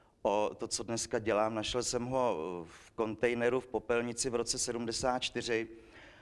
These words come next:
A když se na to podíváte, vy, grafičtí designéři, tak si úplně uvědomíte tu propastnost těch několika málo let nebo desetile-, desetiletí,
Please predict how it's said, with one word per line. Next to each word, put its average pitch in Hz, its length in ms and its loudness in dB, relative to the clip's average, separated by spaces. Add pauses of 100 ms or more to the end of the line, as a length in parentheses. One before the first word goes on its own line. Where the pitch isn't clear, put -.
(220)
A 110 280 4
když 107 260 -6
se 131 100 -2
na 123 80 0
to 127 100 0
podíváte, 113 800 0
vy, 117 380 0 (420)
grafičtí 104 600 -4
designéři, 113 760 0 (420)
tak 90 180 -2
si 117 380 2 (140)
úplně 113 360 -2
uvědomíte 127 800 2
tu 135 140 -6
propastnost 123 1080 0 (180)
těch 123 300 -4
několika 123 640 0
málo 117 480 2
let 107 220 2
nebo 101 200 -4
desetile-, 107 580 0
desetiletí, 104 920 -2